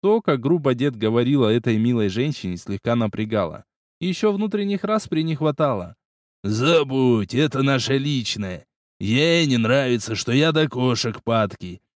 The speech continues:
что при каждом случае прихватить пытаюсь. Называет меня старым извращенцем, а я её коргой. Видно, изголодалась по мужскому вниманию баба.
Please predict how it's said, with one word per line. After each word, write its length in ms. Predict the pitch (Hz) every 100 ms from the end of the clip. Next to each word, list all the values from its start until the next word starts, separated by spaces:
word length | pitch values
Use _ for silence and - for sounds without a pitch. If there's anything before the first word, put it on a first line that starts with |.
| _ -
что 220 | - 120
при 160 | 135 143
каждом 420 | 170 165 156 196
случае 480 | 165 208 196 139 131
прихватить 720 | 143 139 139 165 131 113 -
пытаюсь. 640 | 117 104 113 101 92 - - _ _ -
Называет 600 | 110 147 196 196 160 131
меня 260 | 175 175
старым 460 | 151 - 147 147 165
извращенцем, 920 | 160 185 185 - 208 190 131 107 87 _ _
а 140 | - 104
я 180 | 117 143
её 260 | 147 151
коргой. 680 | 131 139 135 123 110 98 - _ _ _ -
Видно, 540 | 104 131 151 147 160
изголодалась 840 | 151 147 160 156 117 120 135 127 -
по 100 | 131
мужскому 540 | 135 117 139 139 123
вниманию 680 | 113 123 139 127 117 110 104
баба. 460 | 110 104 90 -